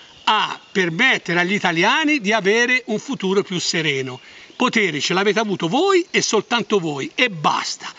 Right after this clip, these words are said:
Non l'avete condiviso con nessuno se non con i vostri accoliti, a-, alle, ai quali avete dato prebende d'ogni genere, avete permesso malversazioni di ogni genere, semplicemente per tenerli legati al carro.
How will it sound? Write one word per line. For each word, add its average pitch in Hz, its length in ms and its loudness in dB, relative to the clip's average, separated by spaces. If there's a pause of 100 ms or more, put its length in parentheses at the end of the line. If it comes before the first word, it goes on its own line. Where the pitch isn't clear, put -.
(180)
Non 233 140 2
l'avete 254 340 0
condiviso 214 600 0
con 208 180 2
nessuno 240 480 2
se - 160 -2
non 185 500 0
con 190 160 2
i 190 60 2
vostri 214 400 0
accoliti, 247 680 0 (460)
a-, 190 360 2
alle, 196 380 0
ai 196 180 2
quali 262 260 0
avete 208 280 0
dato 180 300 -2
prebende 170 680 0
d'ogni 151 320 -2
genere, 277 480 0 (320)
avete 208 340 0
permesso 190 720 -2 (220)
malversazioni 196 1300 0
di 165 120 -2
ogni 185 300 0
genere, 339 500 0 (120)
semplicemente 247 760 -2
per 247 200 -2
tenerli 254 480 0
legati 226 560 0
al 214 200 0
carro. 127 500 -6